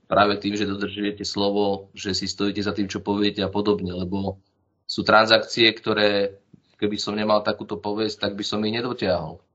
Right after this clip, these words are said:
Hej, sú transakcie, kde, eh,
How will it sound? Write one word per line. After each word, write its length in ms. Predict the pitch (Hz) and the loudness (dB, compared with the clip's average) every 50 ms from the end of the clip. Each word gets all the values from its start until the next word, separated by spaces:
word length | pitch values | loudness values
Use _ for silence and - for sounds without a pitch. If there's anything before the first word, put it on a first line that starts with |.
| _ _ | _ _
Hej, 320 | - - 90 95 95 95 - | -10 -8 -6 -6 -6 -6 -8
sú 80 | 90 | -8
transakcie, 880 | 85 - 92 101 101 - 107 98 - - - 101 101 101 - - - - _ _ _ _ - 101 | -6 -2 -2 -2 -2 -2 -4 -4 -4 -4 -2 0 2 2 0 0 -4 -10 _ _ _ _ -10 -8
kde, 560 | 98 87 - 92 95 98 95 95 98 98 - _ _ _ _ _ - | -6 -2 0 2 4 4 4 4 2 0 -6 _ _ _ _ _ -10
eh, 360 | - 90 95 95 95 98 95 | -4 -2 0 2 2 2 0